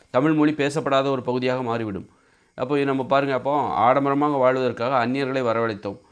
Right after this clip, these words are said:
அந்நியர்கள் மீது ஒரு அந்நிய மொழிக்கு வரவேற்பு, வரவேற்பு கொடுத்தோம், அந்நியர்களை வரவேற்றோம், அந்நிய வரவேற்பதில் நியாயம் கற்பித்தோம், கடினமாக அவர்கள் தான் உழைக்கிறார்கள், தமிழர்கள் சோம்பேறிகள் அப்படின்னு நாம சொன்னோம். கடைசியில இப்போ என்ன ஆகிப்போச்சு அப்படின்னா,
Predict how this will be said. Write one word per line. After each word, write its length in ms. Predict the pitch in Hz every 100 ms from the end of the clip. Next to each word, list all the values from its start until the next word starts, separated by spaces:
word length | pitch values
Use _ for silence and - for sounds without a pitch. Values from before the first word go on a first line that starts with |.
| _ _ -
அந்நியர்கள் 440 | 113 139 139 139
மீது 200 | 127 127 151
ஒரு 180 | 135 113
அந்நிய 240 | 113 143
மொழிக்கு 300 | 131 131 127 135
வரவேற்பு, 420 | 117 123 120 110
வரவேற்பு 380 | 113 127 123 120
கொடுத்தோம், 340 | 113 107 131 123
அந்நியர்களை 420 | 117 139 135 127
வரவேற்றோம், 600 | 110 120 117 95 107 123 - _ -
அந்நிய 240 | 113 127 120
வரவேற்பதில் 540 | 123 139 123 135 139
நியாயம் 300 | 113 127 127
கற்பித்தோம், 460 | 113 98 101 117 139 _ _ -
கடினமாக 480 | 127 143 143 139 131
அவர்கள் 420 | 117 123 127 127
தான் 120 | 127 123
உழைக்கிறார்கள், 460 | 117 113 113 113
தமிழர்கள் 500 | 104 113 127 123 117
சோம்பேறிகள் 440 | 120 117 113 117 107
அப்படின்னு 280 | 104 120 113
நாம 140 | 110
சொன்னோம். 300 | 110 104 104
கடைசியில 360 | 110 123 123 131
இப்போ 120 | 120
என்ன 160 | 110 123
ஆகிப்போச்சு 360 | 135 - 98 104
அப்படின்னா, 280 | 104 101